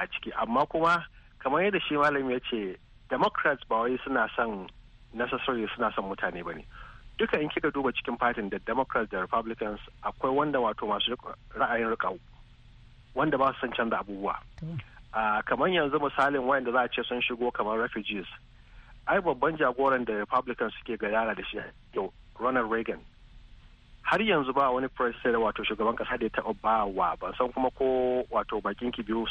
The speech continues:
Speaker 1: suna nan ba lokacin Ronald Reagan yana shugabanci a kasar nan. Amma lokacin ai, ina nan lokacin ba wanda ya taɓa ba wa wato kamar masu zama wanda suka shigo ba bisa kan ka'ada ba,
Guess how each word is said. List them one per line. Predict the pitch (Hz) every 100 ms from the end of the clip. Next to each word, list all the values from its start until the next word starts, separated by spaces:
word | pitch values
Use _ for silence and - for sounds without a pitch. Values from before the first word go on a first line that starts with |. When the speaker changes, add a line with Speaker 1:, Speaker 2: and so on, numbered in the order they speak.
| -
Speaker 1:
suna | 117
nan | 107 110
ba | 113
lokacin | 117 113 - 113 110
Ronald | 117 113 104
Reagan | 110 104
yana | 104
shugabanci | - 101 101 101 -
a |
kasar | 87 85 101
nan. | 85 - - - - - - - - - -
Amma | 120 127 151 160
lokacin | 165 180 151 139 117
ai, | 110 107 104 - - -
ina | - 123
nan | 117
lokacin | 139 165 156 123
ba | 147 156
wanda | 151 147
ya | 123 -
taɓa | 110
ba | 113 110
wa | 104 87 - - - - - -
wato | 110 110 - 110 107
kamar | 117 127
masu | 120 110 117
zama | 117 117
wanda | 127 123
suka | - -
shigo | - 113 113 110
ba | 101
bisa | 104 -
kan | 110
ka'ada | 101 104 101 92
ba, | -